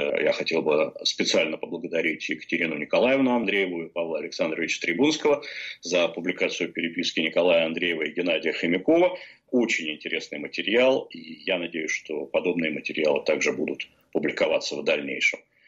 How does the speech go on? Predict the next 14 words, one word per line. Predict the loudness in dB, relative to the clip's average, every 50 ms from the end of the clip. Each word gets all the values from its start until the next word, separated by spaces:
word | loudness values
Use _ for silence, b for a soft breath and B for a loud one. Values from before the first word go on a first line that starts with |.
| b b b b b
Еще | 0 0 2 2 2
один | 2 2 2
огромный | 2 2 2 0 0 0 0
массив | 0 -2 -2 -4 -6 -10 -10 -6
релевантных | -6 -4 -2 0 0 0 -2 -4 -10 -8 -8
материалов | -8 -4 -2 0 2 2 2 2 2 0 -4 -8 _ _ _ _
погребен, | -6 -4 -2 0 2 0 0 0
к | -2
сожалению, | -6 -6 -4 -2 0 0 0 0 2
в | 2
архивах | 2 2 2 0 -2 -2 -2 -4 -8 -12 _ _ _ _ -4
Ф | -4 -2 -2 -2
С | -2 -2
Б, | 0 2 2 2 2 0 B